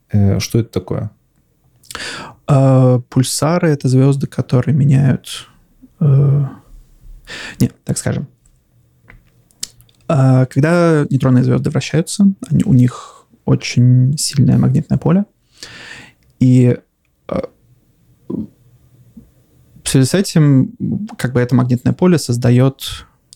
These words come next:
Speaker 2: излучение радиоволн, ну и, на самом деле, других частиц тоже, на, чаще всего на полюсах,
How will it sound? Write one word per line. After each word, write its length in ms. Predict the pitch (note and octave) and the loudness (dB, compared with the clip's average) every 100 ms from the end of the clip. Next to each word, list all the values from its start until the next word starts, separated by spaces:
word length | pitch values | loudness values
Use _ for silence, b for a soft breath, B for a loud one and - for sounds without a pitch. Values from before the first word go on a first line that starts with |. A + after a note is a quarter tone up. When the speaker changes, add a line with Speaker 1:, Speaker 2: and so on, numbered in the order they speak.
| _ _ | _ _
Speaker 2:
излучение 1120 | - C3 B2 - - C3+ C3 B2 A#2+ A#2+ B2 - _ _ _ _ _ _ _ _ _ _ _ _ _ | -2 2 2 0 2 4 6 6 4 4 2 -4 _ _ _ _ _ _ _ _ _ _ _ _ _
радиоволн, 600 | - C3 A#2 - F#3 G#3+ - - | -2 0 0 -2 0 0 -2 0
ну 100 | C3 | 2
и, 120 | B2 | 2
на 100 | B2+ | 0
самом 180 | - C3 | -2 0
деле, 120 | B2 | 0
других 260 | - E3 | 0 -2
частиц 320 | - - C3+ - | -2 -8 -8 -4
тоже, 220 | C3+ B2+ | -2 2
на, 340 | A#2+ B2 C3 C3 _ _ _ _ _ _ - | 4 4 2 -2 _ _ _ _ _ _ -8
чаще 200 | - C3+ | -4 -2
всего 140 | C3 | 0
на 80 | B2 | 0
полюсах, 680 | B2+ B2 - A#2+ - - | 0 -2 0 -2 -2 -16